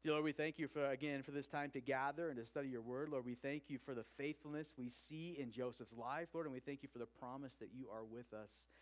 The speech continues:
uh, no matter what is going on. So, God, I pray that as we study your word today, Lord, you would just speak to us, Lord, and that you would call us to deeper faith,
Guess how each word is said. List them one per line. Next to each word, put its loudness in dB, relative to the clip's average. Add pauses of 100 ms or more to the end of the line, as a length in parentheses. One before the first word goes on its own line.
(240)
uh, 2
no -4
matter -2
what -4
is -12
going -12
on. -16 (640)
So, -6
God, 4
I 2
pray 2
that 0
as 0
we 2
study 2
your 2
word 2
today, 2
Lord, 2
you -2
would -2
just -4
speak -4
to -2
us, -4
Lord, -4
and -6
that -4
you -4
would -8
call -4
us -10
to -10
deeper -6
faith, -6